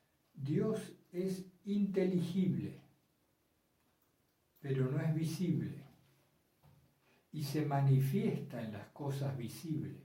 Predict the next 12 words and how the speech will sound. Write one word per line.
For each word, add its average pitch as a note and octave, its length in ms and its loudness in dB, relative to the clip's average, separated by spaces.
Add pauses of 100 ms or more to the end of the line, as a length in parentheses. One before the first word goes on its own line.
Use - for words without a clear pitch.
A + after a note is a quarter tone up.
(2250)
como B2+ 300 0
el B2 100 2
alma D#3 580 2 (680)
en D3 200 -6
el C#3+ 180 -4
cuerpo. C3 320 -8 (3000)
Como C3+ 240 2
es G3+ 140 6
imposible E3+ 760 4
que C3 100 0
el A#2 120 0
cuerpo D3+ 720 0